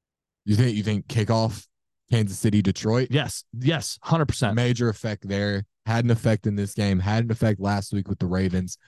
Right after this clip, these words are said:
Speaker 1: Drops are a prevalent thing in the N B A or in the N F L this season.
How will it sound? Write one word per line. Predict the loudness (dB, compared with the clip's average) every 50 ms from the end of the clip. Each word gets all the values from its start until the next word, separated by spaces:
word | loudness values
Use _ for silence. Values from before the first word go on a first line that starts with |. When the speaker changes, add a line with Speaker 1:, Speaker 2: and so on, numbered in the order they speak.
| _ _ _ _ -4
Speaker 1:
Drops | 0 0 2 2 2 0 0 -4 -4
are | 0 0 2 2 2 2 0 -2 -4
a | -6 -8 -6
prevalent | -6 -4 -4 -4 -2 -2 -4 -4 -6 -6
thing | -6 -4 -4 -2
in | -4
the | -4
N | -4 -4 -4
B | -2 -2 -2
A | -2 -4 -4
or | -2 -2
in | -2 -2 -2
the | -4
N | -2 -2
F | -2 0 0
L | 0 0
this | 0 -2 -2 -2
season. | 0 2 2 2 2 0 -2 -2